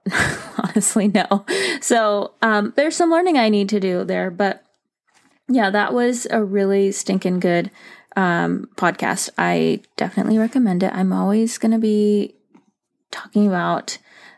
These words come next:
um, this freaking podcast. It's so good. Lewis Howes,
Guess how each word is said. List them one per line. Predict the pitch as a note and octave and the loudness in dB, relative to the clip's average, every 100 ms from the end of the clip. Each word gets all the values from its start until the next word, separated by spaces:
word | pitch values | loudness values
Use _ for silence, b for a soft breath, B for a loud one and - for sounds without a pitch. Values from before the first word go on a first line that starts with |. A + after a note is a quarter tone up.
| - | -6
um, | G3 F3+ E3+ - - _ | -2 -2 -2 -4 -8 _
this | - F3+ - | -2 -2 -2
freaking | - G3 A3+ | -4 0 0
podcast. | A3+ F3+ - F#3 - | 0 -4 -4 -6 -6
It's | G3+ | -8
so | - G3 | -2 0
good. | F#3+ F3+ | 0 2
Lewis | G#3 A3+ - | 2 2 -2
Howes, | G3+ F3 F3+ F#3+ G#3 | -4 -4 -4 -8 -10